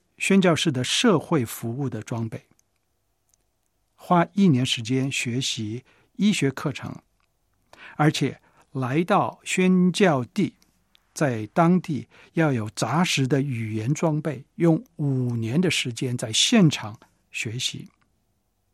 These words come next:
这一种做这个，呃，要求的这种，呃，安排。袁度佑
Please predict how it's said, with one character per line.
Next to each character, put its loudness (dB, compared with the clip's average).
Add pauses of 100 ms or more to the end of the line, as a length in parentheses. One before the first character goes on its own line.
(200)
这 6
一 2
种 -8 (220)
做 -4 (240)
这 -6
个， -12 (240)
呃， -12 (160)
要 4
求 -6
的 -14 (160)
这 -6
种， -10 (100)
呃， -18 (440)
安 2
排。 -8 (2000)
袁 6
度 6
佑 0